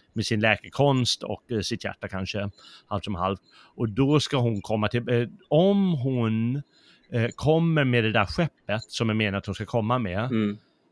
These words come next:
Speaker 1: eh, då ska det hissas vita segel.
Speaker 2: Precis.
Speaker 1: Och om hon inte kommer, då ska det hissas ett svart segel så att han vet det, att hon är, åh, hon är på ingång, liksom.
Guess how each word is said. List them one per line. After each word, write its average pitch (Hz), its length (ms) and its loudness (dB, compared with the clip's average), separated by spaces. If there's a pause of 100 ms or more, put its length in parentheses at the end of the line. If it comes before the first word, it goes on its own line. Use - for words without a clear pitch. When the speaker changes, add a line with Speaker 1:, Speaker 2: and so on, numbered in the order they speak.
(180)
Speaker 1:
eh, 107 960 0
då 127 200 0
ska 151 200 -2
det 147 100 2
hissas 127 800 0
vita 139 460 -2
segel. 104 840 -4
Speaker 2:
Precis. 104 460 -2 (640)
Speaker 1:
Och 113 320 0
om 120 140 2
hon 135 140 2
inte 160 440 4
kommer, 107 440 0
då 120 120 0
ska - 120 -2
det 123 60 2
hissas 113 340 -2
ett 107 100 -12
svart - 320 -2
segel 101 480 -4
så - 100 -2
att - 80 -6
han 110 140 0
vet 131 360 2
det, 113 60 -4
att 98 140 -4
hon 107 180 -4
är, 98 160 -6
åh, 117 200 -2
hon 117 160 -2
är 104 40 -4
på 113 100 -6
ingång, 101 520 -6
liksom. 101 480 -14